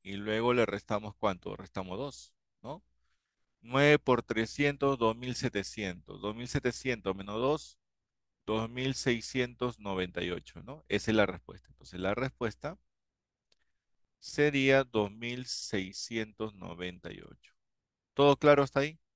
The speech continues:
Vamos, respondan, por favor. Celeste,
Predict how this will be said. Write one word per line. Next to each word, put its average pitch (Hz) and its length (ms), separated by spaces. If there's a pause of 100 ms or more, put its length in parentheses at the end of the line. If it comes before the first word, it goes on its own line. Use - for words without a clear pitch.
(120)
Vamos, 135 300
respondan, 127 400
por 120 120
favor. 127 360 (2250)
Celeste, 135 680